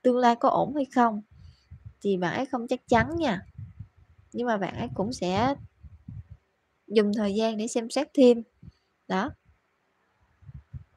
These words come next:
Ok, chốt lại tụ một thì bạn này thương bạn kiểu gì hả? Thương bạn một cách điềm tĩnh. Mình vẫn thấy là, ờ, bạn thích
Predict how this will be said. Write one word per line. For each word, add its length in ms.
Ok, 140
chốt 200
lại 260
tụ 240
một 320
thì 320
bạn 360
này 300
thương 280
bạn 280
kiểu 180
gì 280
hả? 260
Thương 180
bạn 220
một 120
cách 220
điềm 260
tĩnh. 200
Mình 260
vẫn 200
thấy 200
là, 200
ờ, 240
bạn 240
thích 100